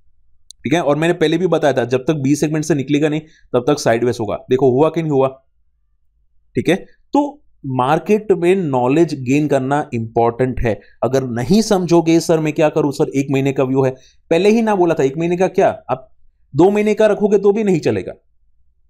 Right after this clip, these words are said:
ठीक है। आप मुझसे पूछोगे और मैं हाँ बोल दूंगा, ऊपर चला जाएगा, ये तो पॉसिबल नहीं है ना, ठीक है। जो है वो बता रहा हूं, क्लियर?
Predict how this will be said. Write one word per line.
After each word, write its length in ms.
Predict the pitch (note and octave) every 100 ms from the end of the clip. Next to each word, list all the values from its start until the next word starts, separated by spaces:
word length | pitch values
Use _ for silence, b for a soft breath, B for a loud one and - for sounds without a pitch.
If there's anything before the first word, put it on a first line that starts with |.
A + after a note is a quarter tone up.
| _ _ _
ठीक 140 | G#2+ E3+
है। 60 |
आप 140 | E3+ D#3+
मुझसे 220 | C#3+ F#3+
पूछोगे 360 | E3 D#3 E3+ F3
और 80 |
मैं 120 | D3+ C3
हाँ 160 | D3
बोल 120 | D#3+
दूंगा, 220 | E3 E3+ D#3
ऊपर 300 | D3 C3 D#3+
चला 180 | E3
जाएगा, 240 | D3 D3 D#3 B B -
ये 80 | D3+
तो 80 |
पॉसिबल 440 | F3 D#3+ C#3 F3 F3+
नहीं 100 | D3
है 80 | A#2+
ना, 100 | E3+ - _ _ _ _ -
ठीक 100 | D#3+
है। 80 | E3+ B _ -
जो 340 | A#2+ F3 G3+
है 220 | C3+ D3+
वो 160 | G#3+ A#3
बता 280 | F#3 E3 A#2
रहा 120 | -
हूं, 60 | - _ _ _ - _ _ _ _ _ _ _ _ _ _ _ - - - - -
क्लियर? 360 | C3+ G3+ -